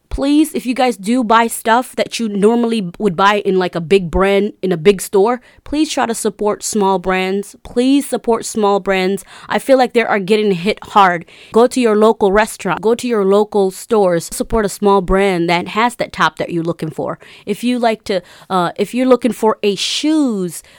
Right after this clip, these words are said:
go support a small brand. You know, go, because they need our help. And I'm a small brand as well. I've seen some of these people that have been here f-, twenty years, okay?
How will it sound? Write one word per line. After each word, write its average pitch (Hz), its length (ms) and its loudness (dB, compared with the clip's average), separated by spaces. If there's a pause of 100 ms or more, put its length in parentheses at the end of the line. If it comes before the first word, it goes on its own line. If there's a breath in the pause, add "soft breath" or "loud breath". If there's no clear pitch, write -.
(120)
go 262 180 6
support 277 400 -2
a 262 60 0
small 240 340 -2
brand. 214 640 0 (260 soft breath)
You 262 140 -2
know, 262 120 2
go, 240 600 4
because 233 300 -4
they 240 220 6
need 285 360 4
our 220 100 4
help. 220 480 2 (160)
And 254 120 2
I'm 311 180 6
a 262 40 -2
small 254 300 0
brand 233 300 0
as 202 180 -2
well. 233 420 2 (160 soft breath)
I've - 60 -16
seen 311 180 2
some 311 200 2
of 302 80 4
these 285 200 0
people 285 420 -4
that 254 80 0
have 240 120 0
been 269 200 2
here 262 240 0
f-, - 220 -10 (160)
twenty 311 320 0
years, 269 640 -2
okay? 269 400 0